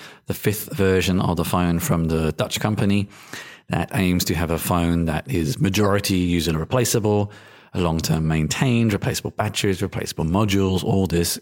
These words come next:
kind of thing. It's a little bit more on the expensive side of devices, but not terrible. It's a little bit bulkier, but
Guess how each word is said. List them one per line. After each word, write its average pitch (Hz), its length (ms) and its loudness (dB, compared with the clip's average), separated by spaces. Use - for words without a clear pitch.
kind 76 340 -4
of 156 80 -2
thing. 170 280 0
It's - 420 0
a 95 200 2
little 160 240 2
bit 110 160 0
more 101 240 2
on 95 240 2
the 90 120 2
expensive - 460 -2
side 120 340 0
of 110 400 0
devices, 117 520 0
but - 160 -6
not - 260 -4
terrible. 135 560 2
It's 95 640 -4
a 92 60 0
little 87 220 0
bit - 220 -2
bulkier, 117 480 0
but - 260 -6